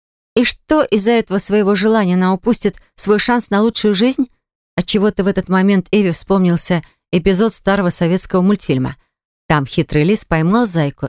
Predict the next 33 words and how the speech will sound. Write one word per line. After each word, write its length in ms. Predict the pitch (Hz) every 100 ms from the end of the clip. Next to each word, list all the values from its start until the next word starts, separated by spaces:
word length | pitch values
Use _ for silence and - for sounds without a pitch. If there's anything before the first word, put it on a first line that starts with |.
| -
и 60 |
хотел 360 | - - - 220
съесть, 440 | - 151 135 - - _ _ _
а 100 | 175
зайка 220 | 175 180 -
все 140 | 175
кричал: 420 | 175 - 156 131 - _ _ -
"Только 380 | 302 403 -
не 120 | 247 254
бросай 640 | 240 262 - - 269 240
меня 280 | 233 240 240
в 60 | -
терновый 600 | 196 220 165 185 226 220
куст!" 600 | 165 190 233 202 - _ _ _ _ _
Хотя 600 | - 262 269 - 320 294 262
как 260 | 262 -
раз 180 | 285 269
туда 360 | - 262 269 294
ему 240 | 254 254
и 80 | 254
надо 300 | 269 302 269
было, 360 | 226 175 143 - _
в 40 | _
терновый 480 | 233 214 254 240 220
куст 400 | 240 277 - _ _ _ _ _ _ _
или 220 | 262 269
в 40 | 196
рекламный 540 | 180 160 190 202 196
отдел, 440 | 175 143 147 165 185
как 180 | 170
в 40 | -
случае 460 | 143 156 - 180 -
Эвы. 320 | 147 139